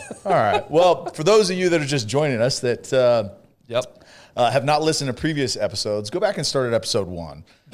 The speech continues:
Speaker 2: and you'll see, <laughs> you'll see the, the progression of the Ben Gibbs,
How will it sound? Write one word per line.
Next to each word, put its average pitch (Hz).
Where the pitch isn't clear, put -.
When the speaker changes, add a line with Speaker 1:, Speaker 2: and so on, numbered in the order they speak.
Speaker 2:
and 117
you'll 123
see, 135
<laughs> -
you'll 185
see -
the, 139
the 135
progression 139
of 117
the 127
Ben 113
Gibbs, 104